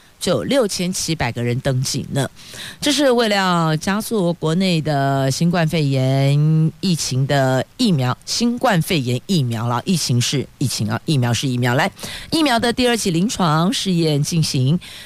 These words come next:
疫情指挥中心昨天公布了建制临床试验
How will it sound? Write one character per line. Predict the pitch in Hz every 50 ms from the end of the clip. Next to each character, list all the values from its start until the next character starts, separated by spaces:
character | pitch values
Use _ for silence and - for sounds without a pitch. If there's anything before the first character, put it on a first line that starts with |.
| - -
疫 | - 262 269
情 | 226 233 247
指 | 226 214 208
挥 | 196 214
中 | 208 233 233
心 | 240 - - 233 220
昨 | - 208
天 | 196 202
公 | 175 202 208 214 214 202
布 | - 214 214 202 196 185 180
了 | 175 170 165 160 156 156
建 | 156 - - 247 240 208 180 175 165
制 | - - - 226 214 175 139 - - - - - - - - - - - - - - - - - - - - _ _ _ _ _ _ _ _ _ -
临 | - 175 190 226 269
床 | - - - 202 180 165 170 190 214
试 | - - - 285 269 226
验 | 202 180 226 220 190 160